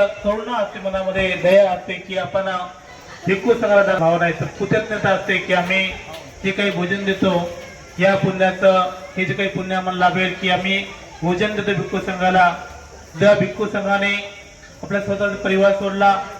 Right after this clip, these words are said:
आपलं स्वतःचं घरदार सोडलं, आपण, अ, आपले जे काही सुंदर केस आहेत ते कापले,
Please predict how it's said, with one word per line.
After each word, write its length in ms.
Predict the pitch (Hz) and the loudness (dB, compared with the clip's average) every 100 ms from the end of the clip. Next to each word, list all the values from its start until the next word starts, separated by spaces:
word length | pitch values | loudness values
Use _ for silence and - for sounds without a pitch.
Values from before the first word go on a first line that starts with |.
| - - - - - | -18 -20 -20 -18 0
आपलं 200 | 175 208 | 2 2
स्वतःचं 760 | 202 196 202 196 202 202 202 - - - - - - - - - - - | -2 0 2 2 4 4 4 -2 -8 -14 -16 -16 -18 -18 -18 -20 -18 0
घरदार 360 | 180 180 220 | 0 6 4
सोडलं, 440 | 220 214 196 196 180 - - - - - - - - - | 4 -4 0 2 0 -4 -16 -18 -20 -20 -14 -14 -14 -2
आपण, 240 | 175 214 | 2 4
अ, 400 | 214 214 202 185 170 - - | 4 2 0 0 0 -6 -10
आपले 260 | 185 196 208 | -6 -2 -2
जे 200 | 202 185 | -4 -4
काही 140 | 208 | -4
सुंदर 280 | 196 196 202 | -4 -4 -4
केस 300 | 202 202 196 | -2 -4 -2
आहेत 120 | 202 202 | -4 -4
ते 60 | |
कापले, 720 | 196 190 185 196 196 98 - | -2 -2 0 -2 -2 -4 -8